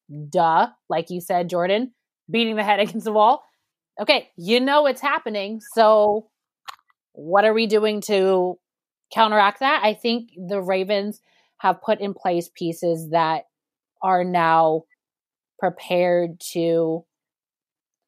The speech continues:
stop that. And I also think that you guys, I think your defense also will have,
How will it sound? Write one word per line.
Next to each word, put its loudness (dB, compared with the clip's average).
stop -2
that. 0
And 2
I 6
also 4
think -2
that 2
you -2
guys, 4
I 0
think -4
your 0
defense -8
also 2
will -8
have, 0